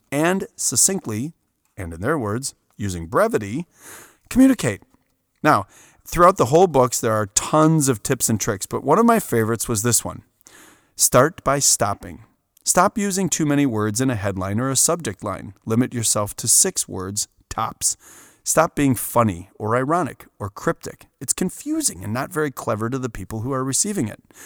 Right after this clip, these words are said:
Stop using fancy A C T and S A T words or business speak in your communications with people. It just simply frustrates them and makes you look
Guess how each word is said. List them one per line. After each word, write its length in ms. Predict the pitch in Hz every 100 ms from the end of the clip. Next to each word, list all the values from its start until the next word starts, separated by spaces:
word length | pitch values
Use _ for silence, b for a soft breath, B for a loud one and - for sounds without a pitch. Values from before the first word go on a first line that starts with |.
| B B B
Stop 340 | - 214 -
using 340 | 143 151 143 127
fancy 640 | - - 113 123 - 113
A 220 | - 107 117
C 240 | - 117
T 320 | 110 - 113
and 100 | 107
S 240 | 104 117 123
A 120 | 110
T 280 | - 156 165
words 460 | 104 95 107 127
or 120 | 127
business 460 | 127 101 156 135 101
speak 320 | - 107 127
in 160 | - 139
your 200 | 147 160
communications 720 | - 180 196 180 208 - -
with 120 | 110
people. 400 | - 101 - - _ -
It 140 | 120
just 160 | 131 -
simply 300 | 90 90 92
frustrates 520 | - 156 - 113 -
them 220 | 127 160 B B B -
and 100 | 127
makes 220 | 123 -
you 80 | 127
look 240 | 120 -